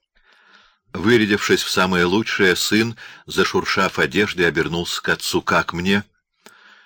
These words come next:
"Снизу широко, вверху узко, а там, на чем сидят, тесно.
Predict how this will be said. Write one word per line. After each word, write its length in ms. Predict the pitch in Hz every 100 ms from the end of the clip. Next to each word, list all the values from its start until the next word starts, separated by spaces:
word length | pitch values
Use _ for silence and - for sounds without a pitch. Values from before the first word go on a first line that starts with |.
| _
"Снизу 460 | - - 180 160 104
широко, 640 | - 85 85 - 139 170 165
вверху 640 | - 73 78 - 82 82 117
узко, 440 | 165 - 160 151 _ - _ _ _ _
а 160 | 82 87
там, 300 | 135 165 139
на 140 | 95
чем 240 | - 113
сидят, 520 | 98 - 76 92 131 -
тесно. 600 | - 71 - - 67